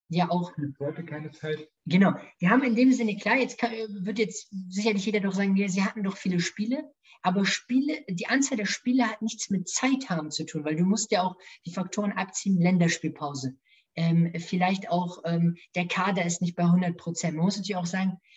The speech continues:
Speaker 1: sie hatten eine hohe Verletzungsanfälligkeit, also es waren sehr, sehr viele Mittelfeldspieler auch eine Zeit lang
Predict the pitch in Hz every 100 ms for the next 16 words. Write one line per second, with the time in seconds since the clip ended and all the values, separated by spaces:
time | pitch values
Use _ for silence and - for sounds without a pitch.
0 | _ - 175 190 185 170 180 208 - 185
1 | 180 208 - 240 240 - 226 220 226 226
2 | - 220 254 - 170 170 175 175 175 202
3 | 214 208 196 196 214 208 190 208 208 190
4 | 175 - 196 185 156 165 170 170 - 180
5 | 175 170 160